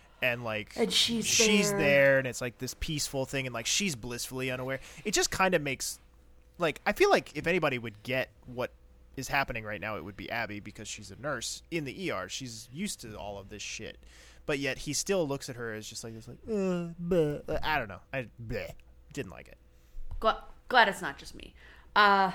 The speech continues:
Speaker 2: but then Susan tells Carrie that they need to talk about the alderman because she found a sore on his penis, and she thinks it's syphilis.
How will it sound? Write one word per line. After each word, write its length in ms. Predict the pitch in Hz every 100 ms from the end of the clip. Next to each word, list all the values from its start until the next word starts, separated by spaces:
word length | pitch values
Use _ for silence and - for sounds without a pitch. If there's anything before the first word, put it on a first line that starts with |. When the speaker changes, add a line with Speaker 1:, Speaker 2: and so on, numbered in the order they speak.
| -
Speaker 2:
but 100 | 220
then 180 | 214 208 196
Susan 500 | - 339 262 247 233
tells 300 | 202 190 -
Carrie 440 | 262 277 202 196
that 160 | 185 180
they 120 | 180
need 180 | 190 180
to 80 |
talk 260 | 165 185 190
about 220 | 185 170
the 100 | 113
alderman 520 | 185 240 180 170 185 185 - -
because 280 | 180 185 180
she 200 | - 175
found 320 | 175 190 180
a 60 | 165
sore 500 | - 240 269 269 254
on 260 | 190 196 180
his 280 | 175 185
penis, 640 | - - 139 123 120 - - 143
and 140 | -
she 100 | 135
thinks 380 | - 180 185 -
it's 160 | 180
syphilis. 640 | - - - 73 - -